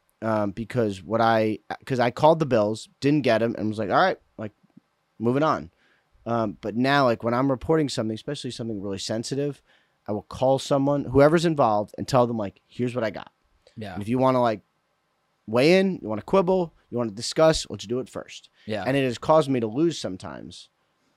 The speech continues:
Speaker 1: um, because someone else will just go with it, and I'm, like, get in touch. But, like, you know, life is much easier when you're honest with people and just
Speaker 2: Mm-hmm.
Speaker 1: tell them what's going on. So, like, "Hey,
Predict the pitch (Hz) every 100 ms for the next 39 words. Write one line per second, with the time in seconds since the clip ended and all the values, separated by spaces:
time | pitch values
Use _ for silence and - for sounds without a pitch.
0 | _ 110 110 101 95 - _ _ _ _
1 | _ _ _ _ _ _ - 110 - 123
2 | 123 117 - 110 104 - 143 156 135 110
3 | 110 117 123 113 104 - _ _ - 127
4 | 107 139 120 - 117 113 101 - _ _
5 | _ _ _ _ _ _ - 120 104 92
6 | 123 151 156 131 143 - 127 131 110 107
7 | 101 101 85 101 123 131 131 135 131 135
8 | 110 107 104 104 110 - - 117 107 101
9 | - 80 69 - - - 104 92 - 117
10 | 98 71